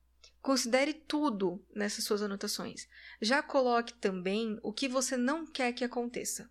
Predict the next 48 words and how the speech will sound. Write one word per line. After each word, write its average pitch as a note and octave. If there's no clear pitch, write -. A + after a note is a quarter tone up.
Quais C4+
são C4+
os B3
impactos A#3+
que -
você A#3
não C#4+
quer C#4
que -
tenha G#3+
através A3+
do A#3+
seu A#3
trabalho? G3
Isso C#4
definido, G3+
você -
provavelmente B3
vai A#3+
ter A#3+
pelo B3+
menos B3
um B3
parágrafo. G#3
Não D4
dá C#4+
pra B3+
você A#3
trabalhar A3
sempre B3
em A#3+
cima A3+
de G#3+
um G#3+
parágrafo. G#3+
O -
ideal G3+
é G#3
que A3
você A3+
consiga A#3
resumir B3+
pra -
uma D#4+
frase. A3+
Então, A#3+
você A#3+
vai G#3